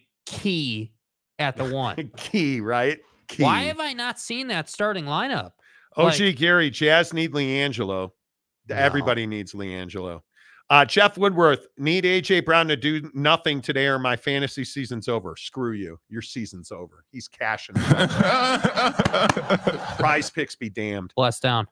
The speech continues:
Speaker 2: <laughs> Capazzo, my guy, what's up? "The Jazz have a plan. It is to suck it up so bad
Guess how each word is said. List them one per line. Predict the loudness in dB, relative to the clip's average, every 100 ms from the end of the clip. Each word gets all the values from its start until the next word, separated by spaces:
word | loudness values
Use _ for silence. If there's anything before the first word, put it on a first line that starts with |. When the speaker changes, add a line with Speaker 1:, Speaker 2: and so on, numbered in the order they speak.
| -6
Speaker 2:
<laughs> | -8 -8 -8 -8 -10 _ -20 _ _ _ -4
Capazzo, | 4 8 8 6 4
my | 2 4
guy, | 6 6
what's | 4 2
up? | 2 2
"The | -4
Jazz | 2 4 4 4
have | 2 0
a |
plan. | -2 -4 -4 -6 -8 _ _ _
It | 0
is | 2 0
to | -2
suck | -8 -2 0 2 2
it |
up | 2 2
so | -4 0 6 8
bad | 8 8 8 4 -4